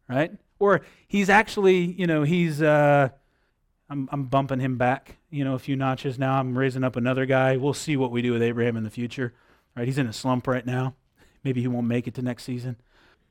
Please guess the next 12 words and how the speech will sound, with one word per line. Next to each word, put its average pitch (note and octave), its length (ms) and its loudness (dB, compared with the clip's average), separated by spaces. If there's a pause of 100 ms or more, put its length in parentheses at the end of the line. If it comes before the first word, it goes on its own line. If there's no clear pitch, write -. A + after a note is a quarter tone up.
(200)
No, - 280 -6
he, E3 200 0 (340)
he E3+ 140 -4
says, D#3 340 -2 (160)
"This D#3+ 220 -4
man's D#3 200 2
a - 40 -10
prophet." - 580 -6 (680)
He - 140 -8
uses D3+ 440 0
him C#3 180 -2
anyway. G#2+ 480 -4